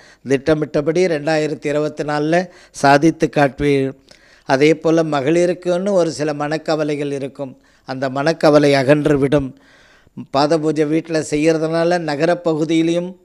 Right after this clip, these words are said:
பூர்வீகத்திலையும் வளர்ச்சி பணிகள் ஆரம்பிச்சிடுவீங்க. அன்பு தாய்மார்களே, எல்லா ஊர்களுக்கும் வர்றதுனால அந்த பாத பூஜைக்கு என்ன தொகை கட்டணும் தாயே, அதை தொலைபேசியில கேட்டு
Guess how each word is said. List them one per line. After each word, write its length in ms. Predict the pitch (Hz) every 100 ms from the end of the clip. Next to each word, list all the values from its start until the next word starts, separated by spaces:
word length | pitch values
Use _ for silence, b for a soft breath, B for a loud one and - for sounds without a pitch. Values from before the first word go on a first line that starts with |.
| _
பூர்வீகத்திலையும் 960 | 160 175 185 185 170 175 175 165 160 156 b b
வளர்ச்சி 460 | 131 139 165 160 170
பணிகள் 400 | 170 147 147 143
ஆரம்பிச்சிடுவீங்க. 1040 | 143 147 147 143 - 135 135 131 135 127 b b b b
அன்பு 360 | - 143 147 156
தாய்மார்களே, 800 | 143 139 143 143 143 143 139 139 b b b
எல்லா 500 | 131 147 175 185 175
ஊர்களுக்கும் 680 | 175 185 190 190 190 185
வர்றதுனால 760 | 165 156 160 156 156 156 160 160 b b b
அந்த 300 | - 135 135
பாத 340 | 117 139 156 185
பூஜைக்கு 400 | 165 156 156 156
என்ன 380 | 147 170 165 127 _ _ _
தொகை 280 | - 143 156
கட்டணும் 540 | 170 139 - 151 147
தாயே, 440 | 127 139 139 135 127
அதை 240 | 139 135
தொலைபேசியில 720 | 135 147 151 151 156 143 151
கேட்டு 560 | 139 - 143 - 143 135